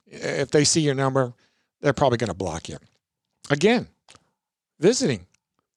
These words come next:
doing your farming, going and visiting the for sale by owner, letting them know that you're in the neighborhood and that you're just gathering data. And if a potential buyer comes by, would they be interested in you bringing an offer to them?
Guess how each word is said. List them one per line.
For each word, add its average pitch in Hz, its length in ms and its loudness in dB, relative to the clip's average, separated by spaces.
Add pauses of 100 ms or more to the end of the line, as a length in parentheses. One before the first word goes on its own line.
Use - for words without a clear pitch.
doing 175 240 4
your 214 120 4
farming, 202 600 -2
going 156 320 2
and 190 140 -2
visiting 151 420 2
the 165 80 -2
for 175 140 0
sale 117 320 2
by 143 220 2
owner, 196 260 0 (560)
letting 156 260 2
them 170 160 0
know 160 200 4
that 160 200 2
you're 156 320 0
in 190 360 2 (160)
the 120 120 -2
neighborhood 113 640 0 (1300)
and 135 180 0
that 156 120 2
you're 165 120 2
just 143 340 0 (160)
gathering 160 480 2
data. 147 360 4 (400)
And 151 140 2
if 147 140 4
a 139 60 0
potential 151 480 2
buyer 131 320 4
comes 147 300 -2
by, 117 280 0
would 180 180 0
they 147 140 2
be 131 180 -6
interested 147 420 -2
in 139 160 -4
you 139 180 -4
bringing 147 380 0
an 156 120 0
offer 190 320 0
to 127 140 -2
them? 92 200 -6